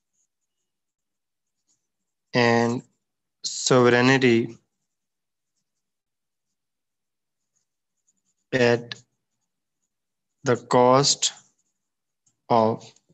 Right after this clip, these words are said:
involvement in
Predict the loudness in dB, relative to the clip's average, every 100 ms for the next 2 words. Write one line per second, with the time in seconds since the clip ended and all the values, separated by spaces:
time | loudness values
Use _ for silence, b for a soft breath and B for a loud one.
0 | _ _ _ _ _ _ _ _ _ _
1 | _ _ _ _ _ 0 2 4 4 4
2 | 2 2 0 -6 -14 -20 _ _ _ _
3 | _ _ _ _ _ _ _ _ _ _
4 | _ _ _ _ _ _ _ _ _ _
5 | -2 2 2 2 -2 -6